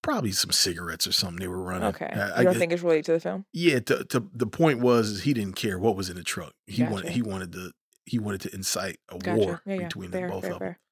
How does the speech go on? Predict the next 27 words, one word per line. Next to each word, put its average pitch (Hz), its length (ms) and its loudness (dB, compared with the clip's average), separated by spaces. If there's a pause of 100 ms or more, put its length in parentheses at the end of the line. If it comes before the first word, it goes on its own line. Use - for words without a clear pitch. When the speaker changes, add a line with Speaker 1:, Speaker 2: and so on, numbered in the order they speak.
(400)
Speaker 1:
So 107 220 2
gave 120 320 2
old 117 200 4
Carmine 113 480 4
a 104 60 -6
closed 113 340 4
casket, 98 460 -4
man. 92 300 -10 (520)
Speaker 2:
Whew. 220 340 6 (200)
Speaker 1:
Sheesh. - 920 6 (180)
Speaker 2:
Pulled 196 160 -6
him 190 120 -6
on 196 140 -2
point 196 260 -4
blank 190 260 -2
after 175 240 -4
already 175 200 -2
killing 175 280 -8 (220)
him. 90 160 -4
Speaker 1:
Yeah, - 260 -10 (500)
yeah. 85 200 -10 (440)
Speaker 2:
Just 180 200 -8
to 175 80 -8
disrespect 175 420 -10
his 170 140 -10
mother, 175 240 -6
basically. 170 480 -12